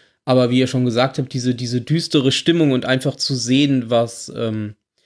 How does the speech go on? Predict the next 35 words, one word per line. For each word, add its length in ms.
was 180
für 140
Folgen 540
diese 220
Entdeckung 460
auch 200
für 240
die, 260
ähm, 380
für 160
die 120
Stimmung 540
und 140
für 100
die 140
Crew 340
und 160
die 80
Leute 640
auf 140
den 160
Schiffen 380
hat, 220
das 140
fand 240
ich 100
stark. 320
Es 80
muss 200
ja 80
nicht 120
immer 180
Action 320
geben, 300
aber 360